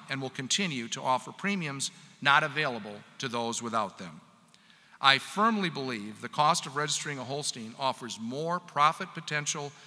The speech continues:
today on a dairy than any investment you can make.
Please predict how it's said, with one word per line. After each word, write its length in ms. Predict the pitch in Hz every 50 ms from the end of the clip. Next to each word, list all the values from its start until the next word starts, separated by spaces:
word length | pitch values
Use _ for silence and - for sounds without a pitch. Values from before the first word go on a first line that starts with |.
| - -
today 320 | - 135 120 131 143 151
on 140 | 160 170 170
a 60 | 165
dairy 420 | 151 143 147 139 113 104 98 98 90 - - - - - - - _ _ _ -
than 180 | 127 120 120 120 - - -
any 300 | 165 175 190 156 107 90 90 - - -
investment 580 | 135 120 107 117 117 110 - - - 113 107 110 - - -
you 100 | 117 110
can 220 | 101 - 110 101 98
make. 300 | 98 95 85 - -